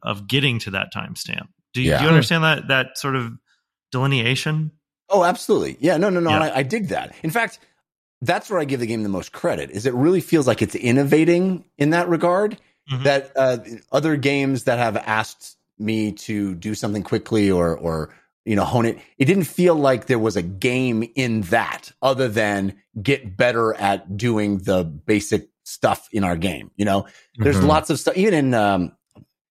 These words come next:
Speaker 2: you know, there's, uh, Titanfall two comes to mind. There's sections in Titanfall two where you can go and do the, and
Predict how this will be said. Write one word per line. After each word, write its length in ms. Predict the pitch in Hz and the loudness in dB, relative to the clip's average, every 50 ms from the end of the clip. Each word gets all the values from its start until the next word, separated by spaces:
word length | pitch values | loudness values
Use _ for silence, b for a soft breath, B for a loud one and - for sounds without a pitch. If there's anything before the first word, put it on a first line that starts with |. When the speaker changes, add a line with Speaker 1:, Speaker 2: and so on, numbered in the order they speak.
| _ _ _ _ _ _ _ _ _ _ _ _ - | _ _ _ _ _ _ _ _ _ _ _ _ -6
Speaker 2:
you 80 | 101 | -4
know, 100 | 90 80 | -4 -2
there's, 280 | 80 87 87 82 78 82 | 0 -2 -2 -2 -2 -2
uh, 340 | 85 82 80 76 71 69 71 - | -2 -2 -2 -2 -6 -8 -10 -4
Titanfall 380 | - 147 139 139 - 147 139 - | -4 -2 -2 0 -2 -2 -2 0
two 140 | - 185 | -2 -2
comes 240 | - - 104 80 - | -2 -4 -8 -10 -10
to 100 | - - | -10 -12
mind. 280 | 80 71 60 57 62 65 | -12 -10 -12 -14 -14 -12
There's 160 | 87 82 - | -10 -10 -6
sections 340 | - 127 110 - - 110 - | -4 -4 -4 -4 -6 -6 -6
in 60 | 101 | -4
Titanfall 380 | - 123 117 101 95 98 92 - | -4 -2 -2 0 0 -2 -2 -2
two 180 | - - 120 101 | -2 -2 0 0
where 100 | 92 90 | 0 0
you 80 | 90 87 | -2 -2
can 160 | - 98 92 | -4 -4 -2
go 180 | 80 92 90 87 | 0 0 0 0
and 120 | 87 85 | 0 -2
do 180 | 78 92 87 85 | -2 -4 -4 -4
the, 200 | 78 82 80 80 | -4 -6 -8 -8
and 80 | 76 | -10